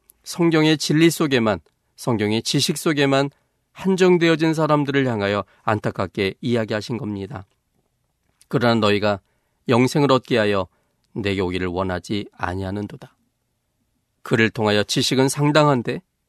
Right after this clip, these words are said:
그 글을 말씀하신 하나님을 알지 못한 채 다른 하나님을 믿거나 혹은 글대로만 순종함으로 하나님과 상관없이, 교제 없이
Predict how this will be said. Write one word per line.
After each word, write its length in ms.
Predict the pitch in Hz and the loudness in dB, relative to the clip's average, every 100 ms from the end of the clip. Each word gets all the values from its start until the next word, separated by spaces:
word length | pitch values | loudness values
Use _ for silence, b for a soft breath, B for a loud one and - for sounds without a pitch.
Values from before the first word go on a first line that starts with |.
| _ _ _ _ | _ _ _ _
그 240 | - 165 180 | 0 2 4
글을 280 | 180 165 185 | 4 6 6
말씀하신 840 | 165 151 165 156 143 165 151 131 | 6 4 2 2 2 0 -2 -2
하나님을 520 | - 147 135 127 123 | -4 -2 2 2 2
알지 300 | 107 101 123 | 2 0 0
못한 340 | 110 98 101 87 | 0 -2 -6 -8
채 220 | - 82 _ _ _ _ - | -10 -12 _ _ _ _ -8
다른 360 | 98 95 104 | -4 -2 -2
하나님을 420 | 101 98 95 95 95 | 0 0 0 -2 -4
믿거나 460 | 95 - 90 82 - _ _ _ _ _ | -6 -6 -8 -8 -16 _ _ _ _ _
혹은 300 | 143 156 156 - _ _ _ | 0 2 2 -2 _ _ _
글대로만 640 | - 143 151 175 170 175 180 | -2 2 4 6 6 6 4
순종함으로 800 | - 190 190 175 143 120 104 87 _ _ _ _ | 2 2 4 4 2 0 -2 -4 _ _ _ _
하나님과 480 | 131 113 104 101 98 | 0 2 2 2 0
상관없이, 720 | - 151 151 139 123 - 123 | 0 0 2 2 0 -4 -6
교제 280 | - 135 156 | 0 0 2
없이 380 | 143 - - | 2 0 -8